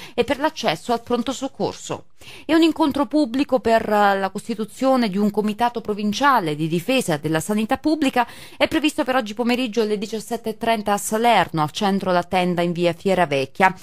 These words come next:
L'evento è organizzato dall'Unione Sindacale di Base, che rivolge un appello a lavoratori, disoccupati, precari, pensionati e a tutte le organizzazioni sindacali e alle associazioni del territorio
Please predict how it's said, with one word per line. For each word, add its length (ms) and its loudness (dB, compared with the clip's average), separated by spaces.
L'evento 520 2
è 100 4
organizzato 720 0
dall'Unione 520 0
Sindacale 560 0
di 120 -2
Base, 480 4
che 120 -6
rivolge 400 0
un 80 0
appello 380 -2
a 40 2
lavoratori, 640 0
disoccupati, 720 0
precari, 600 2
pensionati 800 2
e 60 2
a 60 -2
tutte 300 0
le 100 6
organizzazioni 720 0
sindacali 840 2
e 120 0
alle 240 2
associazioni 840 -2
del 180 -2
territorio 560 2